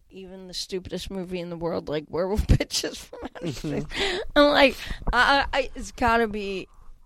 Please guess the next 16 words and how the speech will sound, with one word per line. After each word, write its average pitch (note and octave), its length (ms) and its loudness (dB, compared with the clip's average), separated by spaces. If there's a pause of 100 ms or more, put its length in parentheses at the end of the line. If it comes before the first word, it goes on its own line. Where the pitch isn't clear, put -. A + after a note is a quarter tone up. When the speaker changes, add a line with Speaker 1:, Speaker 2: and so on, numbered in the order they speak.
(220)
Speaker 1:
the G3 80 -10
best F#3+ 360 2
thing F#3+ 280 -10 (420)
I C4 100 2
can C#4 180 -8
put C#4 200 -6
out B3 240 -6
at E3 220 -16
that - 220 -18 (100)
Speaker 2:
Yeah. A2 160 -4
Speaker 1:
time. - 160 -16 (340)
Sometimes - 760 -4 (280)
that G#3+ 140 0
ain't A#3 200 -2
the - 80 -14
best. - 560 -6